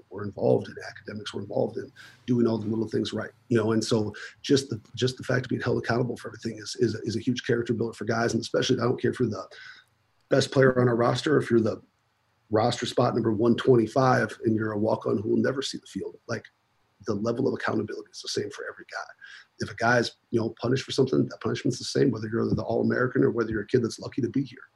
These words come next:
you know, 'cause we're all in this together. It's all the same. Uh,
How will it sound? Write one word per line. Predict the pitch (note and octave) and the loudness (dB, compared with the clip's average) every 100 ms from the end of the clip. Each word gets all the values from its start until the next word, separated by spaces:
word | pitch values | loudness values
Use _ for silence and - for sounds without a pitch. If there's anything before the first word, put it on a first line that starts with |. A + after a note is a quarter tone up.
| _ | _
you | A2 | -4
know, | G#2+ A#2+ | -2 -2
'cause | A#2+ G#2 - _ - | 0 -2 -4 _ -14
we're | G2 A2 | -8 -2
all | A2+ | 2
in | A#2+ | 2
this | A#2 - | 2 0
together. | G#2+ A#2 A2+ | -6 -6 -8
It's | - | -10
all | G#2+ G#2+ | -10 -8
the | |
same. | - C3 B2+ - - - - - E2+ - | -4 -2 -4 -8 -20 -20 -18 -16 -16 -4
Uh, | B2 A#2 | 0 0